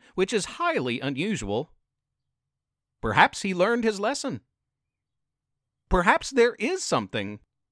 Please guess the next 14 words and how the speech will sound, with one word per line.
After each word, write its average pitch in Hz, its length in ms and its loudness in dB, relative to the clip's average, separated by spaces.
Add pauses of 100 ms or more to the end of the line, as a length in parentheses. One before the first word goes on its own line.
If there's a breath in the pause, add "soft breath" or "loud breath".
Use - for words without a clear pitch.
(240)
to 151 80 -6
the 143 80 -6
Kid 175 280 2
Explorer's 143 920 -2
story. 131 500 -4 (1500)
Do 120 60 -4
you 117 80 -2
think? - 380 -8 (1700)
That's 185 200 2
all 202 240 4
for 196 180 4
this 185 300 0
week, 202 320 -2 (160)
listeners. 170 580 -2